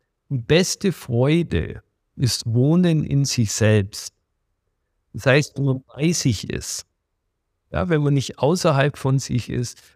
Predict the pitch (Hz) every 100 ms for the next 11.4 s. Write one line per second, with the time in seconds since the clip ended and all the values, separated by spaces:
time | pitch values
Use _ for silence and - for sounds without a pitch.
0 | - 143 170 185 175 170 143 - 151 226
1 | - 214 208 - 160 160 - 139 123 -
2 | 147 185 185 147 147 135 143 127 123 123
3 | 110 117 - 180 160 127 113 107 151 -
4 | 131 104 139 190 117 87 - - - -
5 | _ _ _ _ _ _ _ _ _ -
6 | - - _ - 143 139 - - _ 135
7 | 147 156 156 - 180 247 220 165 135 107
8 | - 110 - - _ _ - 139 147 -
9 | 180 165 151 - 135 135 120 131 175 76
10 | - - 123 127 135 120 - 98 65 78
11 | - - 64 -